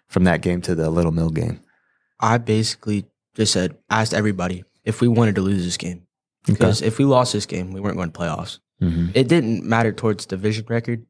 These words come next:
Speaker 2: but it mattered towards record. If we lost this game, I didn't think we could make playoffs.
Speaker 1: Okay.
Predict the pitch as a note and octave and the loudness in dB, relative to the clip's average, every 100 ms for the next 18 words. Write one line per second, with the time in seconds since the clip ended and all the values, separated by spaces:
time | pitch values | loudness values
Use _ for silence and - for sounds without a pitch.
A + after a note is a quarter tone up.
0 | _ - A2 - G#2 G2+ - G2 F2+ - | _ -4 -2 0 0 0 -4 -8 -4 -8
1 | - E2 _ _ _ _ _ _ _ - | -8 -18 _ _ _ _ _ _ _ -4
2 | A2+ C3+ C3 A2+ A#2 - A#2 - B2 A2+ | 0 2 4 4 4 2 -2 0 0 -2
3 | - _ _ _ _ _ _ _ - G2 | -8 _ _ _ _ _ _ _ 0 2
4 | A#2 A2+ A#2+ A2+ A2 G#2+ G#2+ G#2 G2 G2+ | 2 2 0 0 -2 -4 -4 -6 -4 -6
5 | - G#2+ G#2+ G#2+ - - A2 F#2+ | -4 -4 -2 -4 -8 -2 2 2